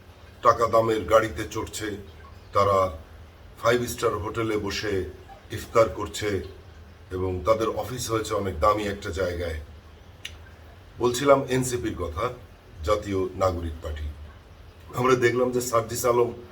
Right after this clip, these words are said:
পঞ্চগড়ে প্রায় দেড় শতাধিক গাড়ির একটা বহর নিয়ে তিনি সেখানে একটা শোডাউন করলেন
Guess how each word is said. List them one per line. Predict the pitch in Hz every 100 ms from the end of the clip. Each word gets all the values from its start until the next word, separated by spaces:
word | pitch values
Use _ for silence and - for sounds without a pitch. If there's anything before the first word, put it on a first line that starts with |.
| - - - -
পঞ্চগড়ে | 120 117 113 110 110
প্রায় | 98 110 107 - - - - - - - - - - - - - 95
দেড় | 127 143
শতাধিক | - - 143 160 170 -
গাড়ির | 117 123 123
একটা | 113 - 113
বহর | - 104 117 139
নিয়ে | 123 98 113 - - - - -
তিনি | 113 107 104 95 - - - - -
সেখানে | 113 101 104 101 95
একটা | 92 98
শোডাউন | 92 135 127 110 92
করলেন | 80 76 73